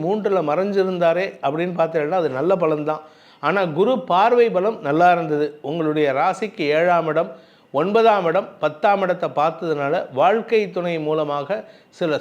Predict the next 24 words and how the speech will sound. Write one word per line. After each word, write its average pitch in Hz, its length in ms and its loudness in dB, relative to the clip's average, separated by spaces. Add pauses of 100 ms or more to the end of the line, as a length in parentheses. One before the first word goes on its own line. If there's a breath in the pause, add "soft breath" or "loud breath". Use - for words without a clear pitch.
சுப 185 280 -2
செலவுகளை 190 540 0
சந்தித்திருக்கக்கூடிய 165 960 -2
வாய்ப்புகள் 151 500 0
ஏற்பட்டிருக்கும். 135 560 -6 (340 loud breath)
வாழ்க்கை 170 560 2
துணைக்கு 147 440 -4
ஆரோக்கிய 165 580 0
சங்கடங்கள் 156 680 -2
ஏற்பட்டிருந்ததுன்னா 143 540 -4 (100)
அதற்குண்டான 156 600 -4
செலவுகள்லாம் 147 480 -4
முடிச்சிருப்பீங்க. 139 560 -6 (500 loud breath)
அதே 202 300 4
சமயம் 202 520 -2
இப்பொழுது 160 600 -4
எட்டு, 151 520 -4 (480)
பத்து, 180 600 0
பன்னெண்டு 196 400 0
ஆகிய 165 300 0
இடங்களுக்கு 175 560 0
குரு 170 220 0
பார்வை 170 340 2
கிடைக்கிறதுனால 151 720 -2